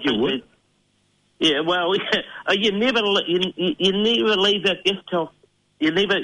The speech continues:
Speaker 2: never leave these opportunities, Mister Endicott, as you know.
Speaker 1: <laughs>
Speaker 2: Now, just, just, just sort of conversations. We hope that you're coming up to Auckland in the next few months. Hopefully, once we can get over, go over all this Omicron, and, uh,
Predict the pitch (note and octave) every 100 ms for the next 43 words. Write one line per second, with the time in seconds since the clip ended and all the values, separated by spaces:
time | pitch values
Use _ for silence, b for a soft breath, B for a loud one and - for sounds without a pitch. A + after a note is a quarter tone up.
0 | D#3+ G3+ G3+ F#3+ F#3+ E3+ E3+ F3+ F3+ E3+
1 | F#3 F#3 F#3+ F3 D#3 D#3+ - D#3+ D3 C3
2 | C3+ C3+ E3+ E3+ E3+ E3 F3+ F3 - -
3 | G#2 - - B2+ - D#3+ F3 F3+ F3 -
4 | - B B B - - - B B -
5 | F#3 F#3+ - - F#3+ - - - C3 F#3+
6 | G3 G3 E3 D3+ - D#3 C3+ C3 D3 C#3+
7 | D3 D#3 C#3 D3 C3 - E3+ - - C#3
8 | - A#2 - D3 C3 B2+ B2 B2 B2+ B2+
9 | C3 A2+ A2+ A2+ A#2+ - B2 A2+ B2 A#2+
10 | - C3+ - C3 A#2 A#2 - A#2+ - G2+
11 | A#2 A2+ A2 - B B B C3+ B2 A#2
12 | B2 B2+ A#2+ A2+ C3+ B2+ B2 C#3 B2+ A#2
13 | A2+ A#2 A#2